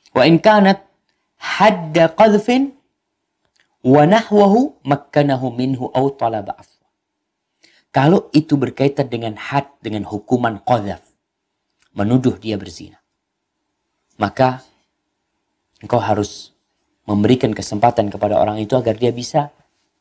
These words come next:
memberikan sanksi kepada, atau minta maaf kepada dia. Wa in kanat ghibatan istahallahu minha. Nih, kalau harta dikembalikan, kalau urusannya urusan hukum, urusan had,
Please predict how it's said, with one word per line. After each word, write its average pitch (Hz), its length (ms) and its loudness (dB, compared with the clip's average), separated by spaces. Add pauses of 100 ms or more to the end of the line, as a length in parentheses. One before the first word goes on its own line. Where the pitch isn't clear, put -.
(100)
memberikan 135 400 -2
sanksi 170 400 -4
kepada, - 400 -16 (1040)
atau 226 320 -4
minta 226 160 0
maaf 220 320 -4
kepada 131 320 -6
dia. - 160 -18 (1300)
Wa 135 80 6
in 180 160 4
kanat 214 320 6
ghibatan 233 720 4
istahallahu 175 800 2
minha. 139 320 0 (480)
Nih, 113 160 0
kalau 113 240 2
harta 120 320 2
dikembalikan, 113 720 0 (320)
kalau 113 240 2
urusannya 120 400 -2
urusan 107 320 -2
hukum, 117 480 2 (320)
urusan 117 400 -4
had, 135 320 -2